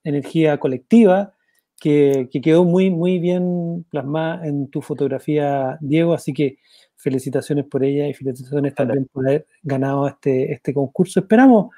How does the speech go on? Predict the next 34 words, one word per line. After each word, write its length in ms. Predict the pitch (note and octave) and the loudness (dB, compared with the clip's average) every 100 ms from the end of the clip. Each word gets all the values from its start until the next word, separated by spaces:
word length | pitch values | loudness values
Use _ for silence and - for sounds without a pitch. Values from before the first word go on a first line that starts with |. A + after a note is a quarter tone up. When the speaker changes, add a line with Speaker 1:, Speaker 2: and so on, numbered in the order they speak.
| - _ - _ _ _ - | -20 _ -20 _ _ _ -4
Speaker 1:
hacer 260 | D3+ G#3 | 2 4
más 180 | G3+ G3 | 6 6
concursos. 600 | F#3+ F3+ - D#3+ - F3 | 4 2 4 2 2 2
A 120 | F3 F#3+ | 4 4
este 180 | F#3+ | 6
le 80 | F#3+ | 8
llama-, 240 | F#3 F3 F3 | 8 6 4
le 100 | D#3 | 2
pusimos 520 | D3+ F#3+ F#3 F3+ D#3+ _ _ _ _ | 2 2 4 2 -2 _ _ _ _
con 220 | D3+ C#3+ | -6 -4
Víctor 280 | E3+ F3 D#3+ | -4 -4 -8
Jara 240 | - E3 E3 | -2 -2 0
en 60 | |
las 120 | D3 | -4
calles 260 | - E3 D#3+ | -2 -2 0
de 100 | C#3+ | -4
Chile 400 | - F3 F3+ F#3+ F#3 | -2 0 0 -2 -6
y 100 | C#3 | -8
esperamos 420 | - D3+ D3+ C#3+ | -2 -2 -2 -4
hacer 140 | D3+ | -4
una 160 | D#3 C#3+ | -2 -4
con 160 | C3+ | -4
Víctor 280 | C#3 C#3 C3+ B2+ | -8 -8 -10 -8
en 100 | B2+ | -10
la, 60 | D3+ _ | -14 _
eh, 280 | C#3+ B2+ C3+ | -16 -14 -14
en, 240 | C#3 C3+ F3 | -14 -16 -12
en 120 | C#3+ | -10
las 120 | B2+ - | -10 0
calles 240 | E3 D#3+ | 2 4
del 80 | C#3+ | 4
mundo, 400 | D#3+ A#3 F3 G3+ | 4 6 6 2
porque 240 | D#3 B2+ D3+ | -2 0 0
hay 200 | E3 | 0